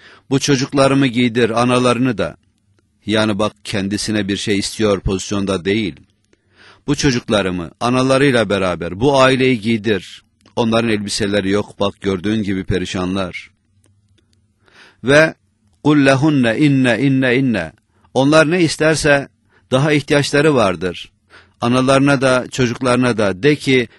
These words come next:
"Evet, tamam, evet, kabul ediyorum, evet." de onlara. "Vallahi inneke letefalenne."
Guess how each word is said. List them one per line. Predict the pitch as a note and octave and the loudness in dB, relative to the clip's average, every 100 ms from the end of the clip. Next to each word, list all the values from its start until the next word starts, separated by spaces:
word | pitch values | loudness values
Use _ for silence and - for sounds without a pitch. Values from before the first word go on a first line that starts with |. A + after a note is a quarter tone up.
| _ | _
"Evet, | C#3 D#3+ C3+ G#2+ - - _ _ | 0 2 2 0 -8 -20 _ _
tamam, | B2+ C#3 A#2+ F#2 - | -2 0 0 -2 -2
evet, | C3+ C#3 A2 - - | 0 2 0 -6 -6
kabul | B2+ C#3 | -4 0
ediyorum, | C3+ A#2 A2+ G#2+ G#2+ | 0 0 0 -2 0
evet." | E3 D3+ C#3 | 2 2 0
de | D3 | 0
onlara. | C#3 A2 G2+ F#2 F2+ - _ _ _ - | 2 2 0 -2 -4 -6 _ _ _ -4
"Vallahi | A#2 G#2+ A#2+ A#2+ A2+ | -2 0 0 0 0
inneke | A2 G#2 A2 - A2+ | -4 -4 -4 -4 -2
letefalenne." | G2+ G2 G#2+ G2+ G2 A2 A2+ G2+ E2 | -2 -4 -6 -4 -4 -2 -4 -6 -8